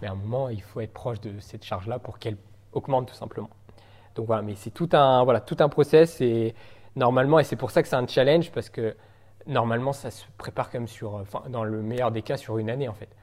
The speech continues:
Où tu sais, en fait, t'as cette échéance-là en octobre et tu sais qu'en janvier, ça commence ta proc, tu construis les choses petit à petit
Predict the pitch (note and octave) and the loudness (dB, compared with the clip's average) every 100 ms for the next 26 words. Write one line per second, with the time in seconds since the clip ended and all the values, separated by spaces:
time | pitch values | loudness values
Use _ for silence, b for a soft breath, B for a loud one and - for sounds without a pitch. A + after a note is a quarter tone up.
0 | b b b - C3 - A#2+ - D#3+ C#3+ | b b b -12 -10 -10 -14 0 2 4
1 | E3 D#3 D3 C#3 - - A#2+ C3 A#2 - | 4 4 2 0 -2 -6 -2 -2 -2 0
2 | C3 A#2 A2 - C#3+ C#3+ - - _ _ | 0 0 0 4 4 4 -4 -20 _ _
3 | _ - - C3+ - C#3 C3 A2+ A2 C3 | _ -20 -14 -6 -2 -2 0 0 -2 -2
4 | C3 A2+ A#2+ A#2 A#2 G#2 C3 - - A#2 | -6 -6 -6 -6 -6 -4 -4 -4 -10 -14
5 | - A#2+ A2 - C3 - A#2 - G#2+ G#2 | -10 -8 -8 -8 -8 -8 -12 -10 -12 -12
6 | G2+ - | -12 -10